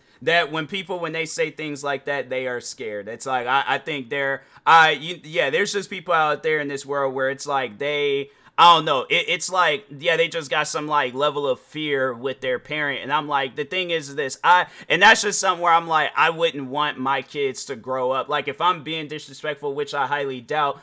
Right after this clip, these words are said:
but if, let's say, if, I don't know, I get old and I start just acting crazy for no reason, I would expect my kid to check me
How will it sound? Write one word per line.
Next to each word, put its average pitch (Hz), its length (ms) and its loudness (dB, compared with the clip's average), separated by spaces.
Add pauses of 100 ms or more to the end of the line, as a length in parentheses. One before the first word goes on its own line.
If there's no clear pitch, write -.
(160)
but 156 160 2
if, 151 160 0
let's 156 220 0
say, 156 200 -4
if, 139 100 -4
I 156 160 4
don't 147 100 -2
know, 135 220 0
I 147 120 2
get 143 280 -2
old 147 380 2
and 123 140 -4
I 139 160 0 (160)
start 151 340 -2
just 135 240 -8
acting 135 320 -6
crazy 151 380 -4
for 143 160 -8
no 135 180 -4
reason, 131 480 -8
I 156 120 2
would 170 120 -2
expect 147 400 -4
my 139 180 -4
kid 139 380 -4 (240)
to 151 340 -8
check 165 340 -4
me 107 280 -14